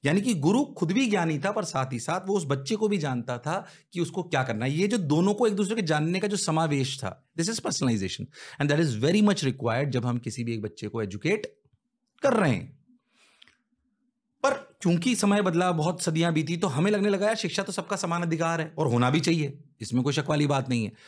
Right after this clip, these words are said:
तो जब वो समान अधिकार की बात आई, तो समान अधिकार में हमने सोचा शिक्षा को स्केलेबल और अफोर्डेबल बनाते हैं। पर जब स्केलेबल और अफोर्डेबल बनाना है, तो जो प्रणाली पहले चल रही थी कि शिक्षक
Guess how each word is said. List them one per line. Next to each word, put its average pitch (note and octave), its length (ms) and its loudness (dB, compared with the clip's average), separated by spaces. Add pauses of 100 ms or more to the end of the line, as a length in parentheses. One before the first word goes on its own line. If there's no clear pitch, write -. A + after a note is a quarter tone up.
(160)
तो E3 60 0
जब G3+ 120 2
वो A#3 60 0
समान F#3 320 0
अधिकार F#3 340 2
की G3+ 140 0
बात F3+ 240 0
आई, B2+ 180 0
तो - 360 -12
समान F#3 240 2
अधिकार F#3 480 2
में A3+ 340 2 (760)
हमने D3+ 180 2
सोचा F#3+ 280 2 (100)
शिक्षा F3+ 260 0
को G3+ 100 4
स्केलेबल F#3 380 2
और F#3+ 100 4
अफोर्डेबल D#3+ 380 4
बनाते A2 320 2
हैं। G2+ 160 -8 (540)
पर E3+ 80 2
जब G#3 140 4
स्केलेबल G3 520 4
और A3+ 100 4
अफोर्डेबल G#3+ 420 4
बनाना D#3 340 4
है, D3 400 2 (220)
तो F#3+ 80 2
जो D3 260 2
प्रणाली G3+ 340 2
पहले G3 260 2
चल F#3+ 160 0
रही E3 120 2
थी G3 140 0
कि G3+ 100 0
शिक्षक G3+ 360 -4